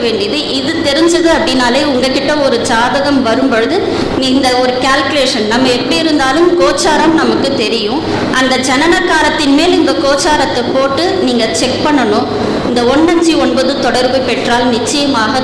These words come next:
திருமணம் நடக்கும், உறுதியாக நடக்கும்னு நீங்க சொல்லிடலாம். ஜனன ஜாதகத்தை லக்னத்தின் டிகிரி, இது வந்து கால்குலேஷன். இது நீங்க வந்து நோட் பண்ணிக்கிட்டீங்கன்னா ஈஸியா இருக்கும். ஜனனகால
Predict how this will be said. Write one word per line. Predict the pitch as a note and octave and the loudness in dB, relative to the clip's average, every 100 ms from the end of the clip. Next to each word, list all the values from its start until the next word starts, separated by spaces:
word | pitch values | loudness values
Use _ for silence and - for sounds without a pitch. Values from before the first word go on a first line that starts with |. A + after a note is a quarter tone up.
| B3+ | -2
திருமணம் | B3+ C4 B3+ A#3+ G#3 | 0 0 0 -2 -2
நடக்கும், | G3 G#3+ - A3+ G#3 | -2 -2 -2 0 0
உறுதியாக | B3+ C4 A#3+ A3+ A#3+ A#3+ | 0 0 0 0 0 0
நடக்கும்னு | G3+ G3+ A3+ A3+ G#3+ | 0 -2 -2 0 0
நீங்க | G3 F#3+ C#4+ F#4+ G4 - | 2 0 0 -2 -4 -4
சொல்லிடலாம். | G3+ F#3+ F#3 F3 F3 G3 - F#3 - - - - - - - - - - - | -2 -4 -2 -2 -4 -4 -4 -4 -4 -6 -6 -6 -6 -6 -4 -4 -4 -4 -4
ஜனன | C4+ B3 D4 E4 E4+ - | -2 0 0 2 2 2
ஜாதகத்தை | C4 A#3 B3+ C#4+ C#4 - - C#4+ F#4 F#4+ - - - - - G3 A3 | 0 2 2 0 0 -2 0 0 0 -2 -4 -4 -4 -2 -2 -2 0
லக்னத்தின் | A#3+ A#3 C#4+ E4 E4 E4 D#4 D4 | 0 0 0 0 0 2 2 0
டிகிரி, | A3+ G#3+ B3 A#3 - - - - - - - - - - - - - - - A#3+ | 0 0 -2 -2 -4 -4 -4 -4 -2 -2 -2 -2 -2 -4 -4 -2 -2 -2 -2 0
இது | A3 | 0
வந்து | G#3+ G#3+ G3 | 2 0 0
கால்குலேஷன். | A#3 A#3 A#3 A#3+ A3 A3 F#3+ F3+ F3 F3+ - A3+ | -2 -2 -2 -2 -2 -2 -2 -2 -2 -4 -4 -2
இது | G#3+ | -2
நீங்க | A3 G#3+ | -2 -2
வந்து | G#3+ A3+ C#4+ | -2 0 0
நோட் | B3 D4 D4 | 0 -2 -2
பண்ணிக்கிட்டீங்கன்னா | C#4 A#3+ A#3+ A#3 G#3+ A3+ D#4+ - | -2 0 0 -2 -2 -2 -2 -2
ஈஸியா | - - A3+ G3 | -2 -2 -2 -2
இருக்கும். | F3 - - - - - - - - | -4 -4 -4 -4 -4 -4 -2 -2 -2
ஜனனகால | A#3+ C4 D#4 F4 E4+ B3+ A3 | 0 0 0 0 -2 -2 -2